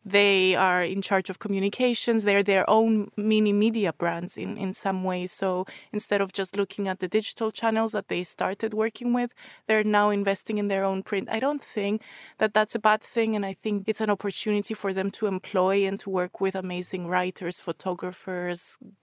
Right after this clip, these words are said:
graphic designers. Definitely, we do need editorial products that are produced by media companies where you do have less bias and, uh, more opportunities for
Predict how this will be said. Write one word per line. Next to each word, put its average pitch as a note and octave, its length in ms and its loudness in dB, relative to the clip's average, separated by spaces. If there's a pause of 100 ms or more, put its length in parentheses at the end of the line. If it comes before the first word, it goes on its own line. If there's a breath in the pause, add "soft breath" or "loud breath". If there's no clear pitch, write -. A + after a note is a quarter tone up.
(120)
graphic F#3 360 -2
designers. F#3 760 -4 (500 loud breath)
Definitely, A3 640 0
we G#3 200 0
do G3+ 280 0
need F#3 340 -2 (840 loud breath)
editorial F#3 640 0
products F3+ 600 -2
that F3+ 180 0
are F3+ 560 -2
produced G3 640 -2
by F3+ 520 0
media F3+ 840 0
companies G3 640 0
where F#3 460 2
you F#3 220 -6
do F3 200 -4
have E3 480 -6
less F#3 260 -6
bias F3 680 -4
and, F3+ 460 -8
uh, F3+ 220 -6
more F3 300 -2
opportunities F3+ 760 -6
for E3+ 460 -6